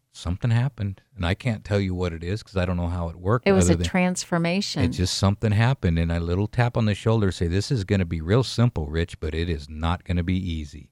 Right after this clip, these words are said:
Speaker 1: And, uh, yeah, and so the, the process, the change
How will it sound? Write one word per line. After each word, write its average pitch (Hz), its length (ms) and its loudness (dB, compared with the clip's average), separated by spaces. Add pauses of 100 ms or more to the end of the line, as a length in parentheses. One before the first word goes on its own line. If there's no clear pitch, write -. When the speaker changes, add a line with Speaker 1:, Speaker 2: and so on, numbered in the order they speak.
(800)
Speaker 1:
And, 78 400 -4
uh, 78 220 -12 (360)
yeah, 107 280 0 (120)
and 85 160 -4
so 90 240 -2
the, 82 280 -4
the - 80 -12
process, 92 580 -2
the 85 120 -14
change 87 600 -4